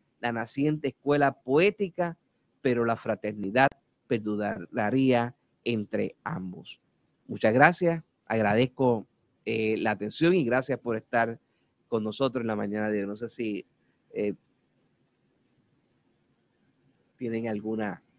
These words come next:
pregunta o, o, o algo que quieran. Y también los que están conectados, si tienen preguntas, ¿verdad? Javier nos dirá, eh, si hay algún comentario o algo que quieran, eh, hacer. Para mí, la verdad que ha sido un placer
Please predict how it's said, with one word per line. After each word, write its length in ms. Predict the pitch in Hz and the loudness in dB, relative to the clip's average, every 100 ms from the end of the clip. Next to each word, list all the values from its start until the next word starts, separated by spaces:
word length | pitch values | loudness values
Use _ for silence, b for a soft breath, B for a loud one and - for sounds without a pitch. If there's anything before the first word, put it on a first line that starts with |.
| _ _ _ _ _ _ | _ _ _ _ _ _
pregunta 580 | - 104 120 123 120 107 | -4 -2 -2 -4 -2 0
o, 180 | 98 92 | 0 -2
o, 380 | 107 98 87 80 _ b b b - | -2 -2 -2 -8 _ b b b -6
o 100 | 113 | -2
algo 260 | 110 117 117 | 0 0 -2
que 160 | 113 | -2
quieran. 260 | 117 120 117 | -4 -4 -2
Y 80 | 104 | -4
también 260 | 107 104 | -4 0
los 100 | 160 | -2
que 60 | 160 | -2
están 200 | - 131 | -4 -2
conectados, 540 | 147 135 - 156 151 | 0 -2 2 2 2
si 80 | 110 | -2
tienen 240 | 107 120 | -4 -4
preguntas, 500 | 123 123 113 139 135 | 0 0 0 -2 0
¿verdad? 320 | 107 117 127 110 | 0 2 0 -2
Javier 220 | 104 104 | -2 -2
nos 160 | 120 117 | -4 -2
dirá, 360 | 113 117 101 _ _ _ _ _ | 0 0 -2 _ _ _ _ _
eh, 120 | - 110 | -8 -6
si 180 | - | 0
hay 120 | 104 107 | 2 2
algún 300 | 107 113 110 95 - _ _ - | 0 -2 -2 -4 -8 _ _ -8
comentario 720 | 113 104 - 104 110 101 95 | -4 -4 -2 -2 0 0 0
o 80 | |
algo 300 | 104 104 95 | 0 0 -4
que 100 | 98 | -8
quieran, 380 | 98 104 104 87 73 _ _ _ _ _ | -6 -4 -2 -4 -10 _ _ _ _ _
eh, 200 | 107 98 69 | -8 -6 -4
hacer. 260 | 101 - | -8 -6
Para 160 | 107 101 | 0 4
mí, 100 | 120 | 8
la 60 | 147 | 8
verdad 200 | 139 143 | 8 6
que 80 | |
ha 40 | 143 | 2
sido 200 | - 143 | 4 4
un 80 | 135 | 6
placer 480 | 135 120 143 139 | 2 4 4 4